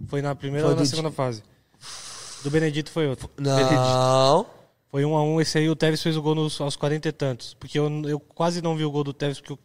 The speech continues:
Speaker 1: tinha que meter o pé, porque eu
Speaker 2: Mas foi na semifinal esse?
Speaker 1: Não,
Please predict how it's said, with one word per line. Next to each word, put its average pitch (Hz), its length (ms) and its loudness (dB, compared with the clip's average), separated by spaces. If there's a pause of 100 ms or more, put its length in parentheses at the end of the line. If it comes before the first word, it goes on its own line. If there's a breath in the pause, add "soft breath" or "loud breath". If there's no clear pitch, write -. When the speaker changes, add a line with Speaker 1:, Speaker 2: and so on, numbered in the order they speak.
(140)
Speaker 1:
tinha 143 180 -4
que - 80 -14
meter 143 220 -6
o 139 60 -2
pé, 143 160 -2
porque - 220 -10
eu 131 60 -4
Speaker 2:
Mas 156 180 4
foi 190 140 4
na 180 80 6
semifinal 165 520 4
esse? 185 320 4 (720)
Speaker 1:
Não, 123 360 -8